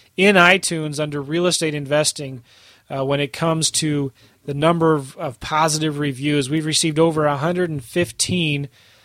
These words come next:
five-star reviews, and we really appreciate that. And so, um, we're asking for more. We, uh, Sean Terry is number one. We're good friends with Sean,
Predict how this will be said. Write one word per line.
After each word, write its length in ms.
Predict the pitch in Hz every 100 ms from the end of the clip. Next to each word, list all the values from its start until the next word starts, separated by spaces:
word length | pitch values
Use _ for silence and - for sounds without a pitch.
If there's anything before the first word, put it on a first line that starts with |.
| _ _
five-star 720 | - 160 156 165 - 160 151
reviews, 480 | 147 135 143 151 135
and 100 | 135
we 100 | 139
really 280 | 143 156 143
appreciate 640 | - 156 147 147 135 -
that. 240 | 127 120 - - _ _
And 200 | 127 135
so, 400 | 135 156 147 147
um, 340 | 143 139 127 123 - -
we're 220 | 143 160
asking 380 | 170 180 - 180
for 100 | 175
more. 380 | 170 202 139 - _ _ _ _
We, 340 | 143 151 156
uh, 320 | 151 147 139 - _
Sean 340 | - 175 170
Terry 460 | - 175 170 170 165
is 140 | 143
number 260 | 156 160 147
one. 400 | 143 160 175 156
We're 220 | 147 143
good 200 | 131 147
friends 320 | - 156 151
with 140 | 143 123
Sean, 480 | - 151 151 156